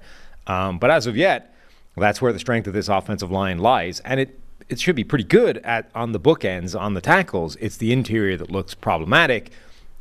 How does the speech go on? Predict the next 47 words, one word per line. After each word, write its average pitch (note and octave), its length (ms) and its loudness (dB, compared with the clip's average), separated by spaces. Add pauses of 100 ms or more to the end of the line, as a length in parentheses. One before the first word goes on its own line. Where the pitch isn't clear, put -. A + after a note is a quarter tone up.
(120)
um, G2 480 -2
which A#2 220 -2
is, A#2 300 0 (640)
A, C3 460 4 (160)
probably A#2 400 2
a G2 60 -2
bigger G#2 280 0
issue G#2 320 -2
for F#2 480 -4 (160)
Arizona G2+ 540 2
than F2+ 120 -4
it F2 80 -6
would F2 180 -4
be F#2+ 140 -4
for F#2+ 180 -8
other F2+ 120 -4
teams, G#2 420 -2
because F#2 380 -6
if E2+ 120 -10
Kyler G2 300 -2
Murray F#2 280 -2
is E2 100 -6
your F2 80 -8
quarterback, F2+ 680 -2 (360)
ideally F#2 400 -2
you F2 140 -4
would F2+ 100 -4
like F#2 220 -2
the F#2 160 -8
interior F#2 500 -6
as D#2+ 80 -4
strong F#2 300 -4
as E2+ 120 -6
humanly E2+ 360 -8
possible. D2+ 580 -6 (380)
He G#2 120 -8
doesn't F#2+ 340 -4
necessarily F2+ 520 -4
work F2 280 -6
the F2 60 -8
middle F2+ 200 -4
of E2+ 60 -6
the E2 80 -8
field F#2 260 -6
particularly F2+ 340 -8
well E2 240 -4
anyway, E2 540 0